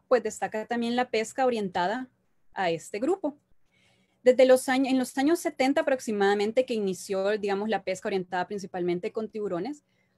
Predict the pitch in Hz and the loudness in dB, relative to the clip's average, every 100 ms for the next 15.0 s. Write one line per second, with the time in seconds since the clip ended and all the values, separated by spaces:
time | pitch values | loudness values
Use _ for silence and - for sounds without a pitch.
0 | _ - 240 269 247 240 247 269 269 269 | _ -8 -4 -2 0 4 6 6 4 0
1 | 240 208 202 202 202 226 220 208 185 175 | 2 0 -2 0 -2 -2 -2 -2 0 2
2 | 185 196 - 240 233 226 185 175 180 349 | 2 -2 -2 -2 -2 0 0 0 -2 -4
3 | _ _ _ 214 208 208 202 208 202 - | _ _ _ -6 -4 -2 -2 0 -4 -2
4 | 185 220 - 208 226 190 208 226 - 175 | -4 -4 -6 -8 -4 -4 -4 -8 -8 -8
5 | 160 - 320 - _ - _ _ _ _ | -6 -4 -4 -6 _ -20 _ _ _ _
6 | _ - 254 254 240 240 269 339 277 269 | _ -6 2 4 4 2 2 0 0 0
7 | 240 233 254 302 277 - 233 247 277 277 | 0 0 0 -2 -2 -4 -4 0 0 -2
8 | - - 220 - 220 202 208 196 190 202 | -6 -6 -6 -4 -6 -4 -6 -2 0 0
9 | 233 240 233 208 180 170 _ _ _ _ | 0 0 0 -2 -4 -10 _ _ _ _
10 | _ - _ _ - 214 214 196 - 180 | _ -20 _ _ -8 -6 -2 -4 -2 -4
11 | 330 _ _ _ _ _ _ _ _ _ | -4 _ _ _ _ _ _ _ _ _
12 | - 202 202 226 220 180 208 - 262 214 | -4 -2 0 0 2 2 0 2 0 2
13 | 220 254 233 185 240 240 214 185 170 190 | 2 2 2 0 -2 -4 -6 -8 -10 -12
14 | 175 220 233 240 247 240 226 - 185 285 | -10 -8 -4 -4 -2 -4 -4 -4 -2 -4